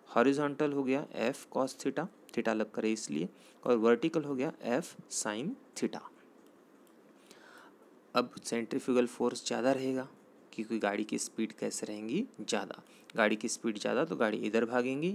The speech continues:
इधर के direction का force centrifugal force रहेगा, ये ज़्यादा रहेगा।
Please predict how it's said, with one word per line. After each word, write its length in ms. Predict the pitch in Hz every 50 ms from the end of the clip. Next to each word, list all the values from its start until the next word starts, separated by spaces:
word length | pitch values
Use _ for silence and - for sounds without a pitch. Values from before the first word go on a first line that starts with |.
| 208 -
इधर 220 | 120 117 113 117
के 120 | - -
direction 380 | 120 113 113 117 113 - - 117
का 120 | - 107
force 340 | 104 - - 113 110 107 -
centrifugal 500 | - 107 98 - 123 113 - - 123 123
force 360 | - - - 147 139 - -
रहेगा, 240 | 147 151 156 165 208 - - - - - - - - - - -
ये 140 | 123 139 147
ज़्यादा 220 | 139 151 143 139 156
रहेगा। 320 | 143 143 143 143 147 165